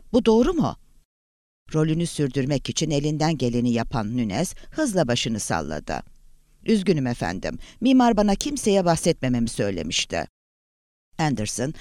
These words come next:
"Mimarın sana ne söylediği umurumda değil." diye bağırdı. "Beklerdim ki." Sato, "Kes sesini Trent." diyerek onun lafını kesti. "İkiniz de çok beceriksiz yalancılarsınız.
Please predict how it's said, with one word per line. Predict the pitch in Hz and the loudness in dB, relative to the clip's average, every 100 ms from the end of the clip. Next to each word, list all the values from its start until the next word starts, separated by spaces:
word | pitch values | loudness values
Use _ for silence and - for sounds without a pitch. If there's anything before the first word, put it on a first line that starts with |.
| - | -6
"Mimarın | - 302 311 311 | 0 2 4 2
sana | 285 269 247 | 2 4 6
ne | 220 | 4
söylediği | 262 233 180 175 175 | 6 4 4 2 2
umurumda | 175 185 190 196 180 220 | 2 2 4 4 6 4
değil." | 139 127 117 | 4 -2 -2
diye | 110 117 - | -2 -2 0
bağırdı. | 87 82 - 95 - - - | -2 -2 -2 -4 -6 -4 2
"Beklerdim | 185 - 156 131 202 190 | 2 2 0 0 0 0
ki." | - 123 151 _ _ _ - | -2 -2 -2 _ _ _ -16
Sato, | - 143 - 123 131 _ _ _ _ - | -4 -2 0 -2 -2 _ _ _ _ 2
"Kes | 233 196 | 4 4
sesini | 165 139 135 | 2 0 -4
Trent." | 120 147 131 - | -4 -4 -4 -4
diyerek | 120 123 156 | -4 -2 -2
onun | 165 202 165 | -2 0 0
lafını | 139 135 123 | -2 -4 -4
kesti. | - - - 78 - - - | -6 -8 -8 -10 -10 -14 -4
"İkiniz | 277 - 147 127 | -2 0 -2 -2
de | 120 | -4
çok | - 220 180 | -2 0 0
beceriksiz | 151 156 139 - 131 123 | 2 0 -2 -6 -6 -2
yalancılarsınız. | 117 113 117 117 85 - 87 64 - | -2 -2 -2 -4 -4 -6 -8 -10 -12